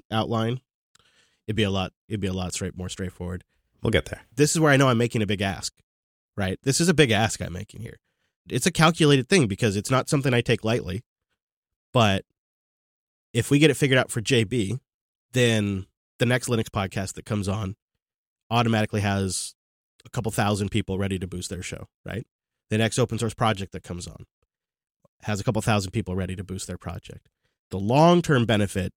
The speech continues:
Speaker 1: goes so much farther beyond just Jupiter Broadcasting that I'm willing to make the calculated ask. I'm trying to be generous in how I ask it. I guess I'm kind of banking on the idea that people that have been listening to me long enough kind of know how I operate,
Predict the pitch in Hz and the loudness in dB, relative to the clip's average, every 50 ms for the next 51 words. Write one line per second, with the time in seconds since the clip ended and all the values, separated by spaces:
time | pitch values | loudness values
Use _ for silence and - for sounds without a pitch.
0 | _ - 127 113 113 101 - _ _ _ _ - - - - 151 151 165 170 156 | _ 2 2 4 4 2 -2 _ _ _ _ -14 -10 0 2 4 6 6 4 2
1 | - - _ - - - 143 131 135 139 139 131 101 117 117 117 120 120 113 101 | 0 -8 _ -20 -6 0 4 4 6 6 4 2 2 2 0 2 2 2 0 -2
2 | 98 - - 117 95 98 95 82 95 95 101 95 - - 92 92 - - 107 101 | -4 -4 -4 -4 -4 -4 -6 -4 -2 -4 -4 -4 -4 -4 -4 -4 -4 -4 -4 -6
3 | 113 - _ _ _ _ _ _ _ _ - 104 110 101 90 - - - - 120 | -6 -8 _ _ _ _ _ _ _ _ -4 0 0 0 0 -2 -4 -4 -2 0
4 | 117 117 135 147 156 160 170 165 180 170 170 165 - 170 - 185 170 165 - 175 | 0 4 4 6 6 6 4 4 2 0 0 0 -2 -4 -2 0 0 0 0 -2
5 | 175 175 175 175 170 170 175 180 - - _ - _ _ _ _ _ _ _ - | 0 0 2 2 2 2 2 0 -2 -6 _ -16 _ _ _ _ _ _ _ -16
6 | 95 - - - 143 143 147 151 143 143 131 139 147 143 143 143 147 - 143 127 | -10 -8 2 4 6 6 6 6 4 2 2 4 4 4 4 4 2 0 -2 -2
7 | 131 127 123 123 131 135 139 135 - - 151 131 - _ _ _ _ _ - 120 | 0 0 0 2 2 0 0 -2 -2 -2 -4 -4 -4 _ _ _ _ _ -4 -2
8 | 120 110 - 165 175 208 190 - 208 196 - - 175 160 151 151 127 113 - 131 | -2 2 4 4 6 6 4 2 0 0 2 2 4 4 4 4 2 4 2 4
9 | 131 123 - 127 120 117 113 110 110 113 107 107 92 113 123 120 117 110 104 101 | 2 2 2 2 2 2 2 2 2 4 2 2 2 0 0 2 2 2 2 0
10 | 98 101 _ _ _ _ _ _ _ _ _ _ _ _ _ _ _ _ - - | -2 -4 _ _ _ _ _ _ _ _ _ _ _ _ _ _ _ _ -14 -8
11 | - - 156 160 - 160 151 147 139 135 127 123 120 117 101 120 113 123 135 - | 4 4 6 6 8 6 6 6 4 2 2 2 2 2 0 0 0 0 0 0
12 | - 147 131 117 - 131 117 113 107 113 120 123 127 123 120 113 104 92 90 95 | 2 0 0 0 0 0 0 2 2 2 2 4 4 4 2 2 0 0 -4 -6
13 | - - - - _ _ _ _ _ _ _ _ _ _ _ _ _ _ _ _ | -8 -12 -18 -20 _ _ _ _ _ _ _ _ _ _ _ _ _ _ _ _
14 | _ _ _ - - - 160 151 143 139 143 127 135 120 113 110 107 92 92 - | _ _ _ -12 -2 2 2 4 4 4 4 4 4 4 4 2 2 0 -2 -6
15 | - - - - - | -10 -14 -14 -14 -18